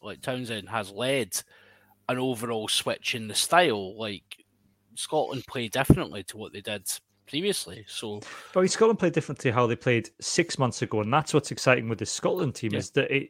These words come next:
Speaker 2: it's constantly evolving. They've got, like you said, John, they've got a good, we've got a really good squad now, but it's not, you know, they keep bringing these other guys in, and it doesn't make a massive difference. There isn't a drop in quality when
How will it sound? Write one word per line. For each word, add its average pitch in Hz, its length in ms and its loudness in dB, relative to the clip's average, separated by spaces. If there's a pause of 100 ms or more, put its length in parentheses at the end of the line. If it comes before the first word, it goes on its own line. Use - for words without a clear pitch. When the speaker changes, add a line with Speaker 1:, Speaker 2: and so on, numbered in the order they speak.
Speaker 2:
it's 143 220 0
constantly 139 840 0
evolving. 120 540 4
They've 107 200 -2
got, 139 220 2
like 139 100 2
you 131 80 -4
said, - 220 -2
John, 101 140 -2
they've - 200 -10
got 123 240 4
a 113 40 -2
good, - 360 0 (800)
we've 120 220 -8
got 156 140 10
a 143 60 8
really 139 180 6
good 123 220 0
squad - 440 0
now, 107 360 -4 (580)
but 127 140 4
it's 131 180 -4
not, 139 220 0 (440)
you 127 140 -4
know, 104 100 -2 (200)
they 147 100 -2
keep 170 300 -2
bringing 156 180 6
these 139 160 2
other 131 140 2
guys 127 320 4
in, 151 100 4
and 123 100 0
it - 140 -2
doesn't 147 320 4
make 131 300 0
a 127 40 -2
massive 123 400 -4
difference. 135 360 -2
There 113 80 -2
isn't 143 120 -4
a 123 60 -2
drop 123 400 0
in 110 300 -2 (160)
quality 120 480 2
when 107 260 0